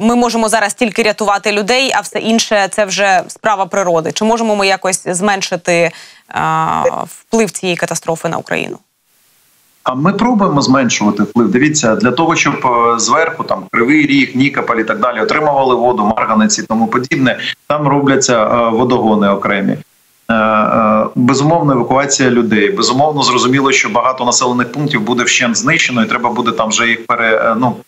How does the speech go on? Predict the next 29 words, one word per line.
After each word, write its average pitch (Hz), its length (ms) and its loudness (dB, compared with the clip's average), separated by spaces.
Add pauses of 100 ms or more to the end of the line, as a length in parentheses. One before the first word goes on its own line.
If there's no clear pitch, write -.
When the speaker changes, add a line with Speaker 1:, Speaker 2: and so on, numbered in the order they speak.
(180)
Speaker 2:
практично 117 560 0
з 101 120 0
нуля 120 240 4
перебудовувати 110 720 2
і 104 60 2
так 107 180 -2
далі. 95 320 0 (500)
Е, 120 200 0
безумовно, 156 680 2
є 147 140 2
певні 151 320 2
ризики 147 440 2
для, 123 460 2 (240)
е, 117 60 -2
взагалі, 135 600 2
е, 131 40 2
водного 117 400 2
горизонту, 123 540 0
що 107 160 -2
стосується 120 520 -2
оцього 110 400 0
регіону 117 420 0
Херсону. - 520 -2
Безумовно, 147 540 0
ми 143 80 0
розуміємо, 139 440 0
що 135 160 -2
ми 127 100 -2
втратимо 127 580 -2